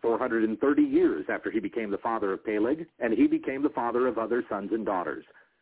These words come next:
And Peleg lived thirty years and became the father of Reu. And Peleg lived two hundred and nine years after he became the father of Reu, and he became the father of other sons and daughters. And Reu lived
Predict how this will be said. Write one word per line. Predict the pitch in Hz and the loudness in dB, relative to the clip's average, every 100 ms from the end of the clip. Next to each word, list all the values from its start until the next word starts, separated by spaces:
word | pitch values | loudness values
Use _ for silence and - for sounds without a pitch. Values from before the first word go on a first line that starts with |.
| _ _ - | _ _ -6
And | 113 | -2
Peleg | 143 190 202 165 | 4 4 6 6
lived | 139 147 143 - - _ | 6 8 6 0 -12 _
thirty | - 180 | 0 4
years | 135 113 110 123 | 4 4 4 4
and | 139 | 0
became | 120 120 | -2 -2
the | 127 | -2
father | 113 95 101 113 | -2 0 2 2
of | 107 | 4
Reu. | 147 190 90 73 - _ _ _ _ | 2 2 0 -2 -10 _ _ _ _
And | 107 - | -10 -4
Peleg | 123 131 139 117 | 0 2 2 2
lived | 120 123 113 - - | 2 2 0 -4 2
two | 147 | 2
hundred | 147 156 | 4 4
and | 160 156 | 4 2
nine | 170 208 | -2 -2
years | 127 85 - - - _ | 0 -2 -4 -10 -20 _
after | 104 117 123 | -4 0 0
he | 117 | 0
became | 110 147 165 | 0 0 2
the | 156 | 0
father | - 123 107 | 0 0 2
of | 107 | 4
Reu, | 107 113 107 123 147 - _ | 6 6 6 6 2 -6 _
and | - - | -4 2
he | 311 | 2
became | 339 359 381 339 | 2 -2 -2 -2
the | |
father | - 101 90 117 | -2 -2 0 0
of | 123 - | 0 -2
other | 117 107 113 | -2 -2 -2
sons | 104 92 | -4 -4
and | 113 107 | -4 -2
daughters. | 131 95 - - _ _ _ _ - | -2 -2 -6 -10 _ _ _ _ -4
And | 98 | 2
Reu | 92 120 151 143 | 6 8 6 4
lived | 131 131 117 | 0 -2 -2